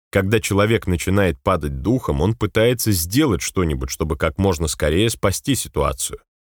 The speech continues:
Вот почему ндийчи в своей древней мудрости говорят, что лучше всего искать чёрную козу днём,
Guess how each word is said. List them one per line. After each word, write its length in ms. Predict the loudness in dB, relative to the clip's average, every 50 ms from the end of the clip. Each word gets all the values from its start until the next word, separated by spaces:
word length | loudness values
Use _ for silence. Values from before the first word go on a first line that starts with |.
| _ _ _ _ _ _ _ _ -8
Вот 340 | -4 0 0 0 0 0 _
почему 560 | -2 -4 -2 0 0 2 2 2 2 0 0 _
ндийчи 960 | 0 2 2 2 2 2 2 2 2 2 0 -2 -2 0 0 0 0 0 -2
в 100 | -4 -4
своей 320 | -2 0 2 2 4 2 2
древней 460 | 2 2 2 2 2 2 0 0 2
мудрости 580 | 2 0 0 -2 -2 -4 -6 -8 -10 -12 -16 _ _ _ _ _ _ _
говорят, 500 | -4 -2 0 2 2 4 4 4 2 2
что 220 | -2 -4 -4 -2 0
лучше 380 | 2 2 2 2 0 0 -4
всего 380 | -4 -4 -4 -2 0 2 2 2
искать 340 | 0 0 0 2 2 2 0
чёрную 540 | -2 0 2 2 4 4 4 2 2 0 0
козу 340 | 0 0 0 2 2 0
днём, 480 | 0 0 0 2 2 2 2 2 0